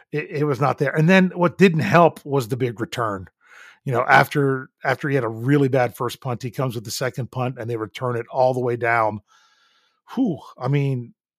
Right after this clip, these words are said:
I know the ball ended up at the twenty-five, but there was also a penalty tacked on at the end. But they had a big return plus the penalty with it, set 'em up for their,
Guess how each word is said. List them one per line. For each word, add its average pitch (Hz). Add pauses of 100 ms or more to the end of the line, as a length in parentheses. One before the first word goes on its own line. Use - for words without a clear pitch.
I 160
know 175
the 202
ball 156
ended 143
up 156
at 127
the 127
twenty-five, 123
but 123
there 135
was 123
also 135
a 117
penalty 131
tacked 113
on 120
at 107
the 120
end. 110
But 104
they 120
had 120
a 104
big 143
return 135 (360)
plus 156
the 139
penalty 131
with 127
it, 131 (240)
set 160
'em 160
up 139 (400)
for 135
their, 127